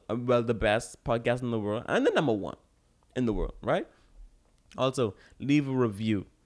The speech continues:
Let us know what you think. Let us know what we should, we should do better. Let us know what we should talk more about. Let us know what will help you to be the best version of yourself.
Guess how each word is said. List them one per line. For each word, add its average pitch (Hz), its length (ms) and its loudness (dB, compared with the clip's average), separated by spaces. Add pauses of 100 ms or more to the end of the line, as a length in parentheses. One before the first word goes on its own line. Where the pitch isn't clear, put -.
(280)
Let 120 180 2
us 127 100 0
know 120 120 2
what 117 120 -2
you 110 80 -8
think. 95 240 -8
Let 107 140 0
us 120 80 -6
know 117 80 -4
what 110 60 -2
we 104 80 -2
should, 101 280 -10
we 104 280 -2
should 113 180 -12
do 107 80 -4
better. 123 300 2
Let 120 160 4
us 123 100 -2
know 117 120 -2
what 107 60 -2
we 110 60 -2
should 104 180 -10
talk 101 180 -4
more 120 220 2
about. 123 360 2 (240)
Let 143 200 2
us 156 180 -2
know 123 460 0 (220)
what 113 340 0
will 107 200 0
help 120 360 -6
you 107 120 -6
to 104 120 -10
be 107 80 -2
the 101 80 -2
best 101 260 -4
version 104 280 -6
of 98 160 -10
yourself. 98 800 -4